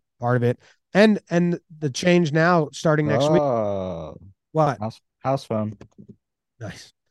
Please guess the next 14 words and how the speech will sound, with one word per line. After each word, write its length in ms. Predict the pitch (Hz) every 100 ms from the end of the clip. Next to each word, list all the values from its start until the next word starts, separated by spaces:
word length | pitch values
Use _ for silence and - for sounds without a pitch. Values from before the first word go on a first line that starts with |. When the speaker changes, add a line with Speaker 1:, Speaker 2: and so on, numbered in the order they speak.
| _
Speaker 2:
I 80 | 139
don't 100 | 180
know 80 | 190
if 100 | 165
you 100 | 147
can 120 | 120
hear 180 | 104 113
that 180 | 101 87
or 80 | 82
not. 260 | 87 78 80
I 80 | 90
assume 360 | - 143 110
yes. 480 | 90 82 73 - - _ _ _ _ _
Speaker 1:
No. 400 | 123 127 120 110